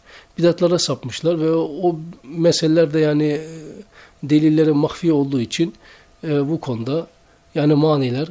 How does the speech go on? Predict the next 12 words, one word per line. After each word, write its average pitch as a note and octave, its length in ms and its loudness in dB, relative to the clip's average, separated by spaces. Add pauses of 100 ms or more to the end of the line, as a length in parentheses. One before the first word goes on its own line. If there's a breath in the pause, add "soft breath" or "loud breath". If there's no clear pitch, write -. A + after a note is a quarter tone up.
(580)
kabul E3+ 320 0
edilmiş. G#2 460 -10
Ha. B2+ 160 -10
Dolayısıyla E3+ 540 2
o E3 120 2
zaman D#3 280 2
yani D3 200 0
el D#3+ 120 0
muhim, D3 320 2 (540)
e, B2 320 -4 (640)
hafi E3 320 0
meselelerde C3+ 720 0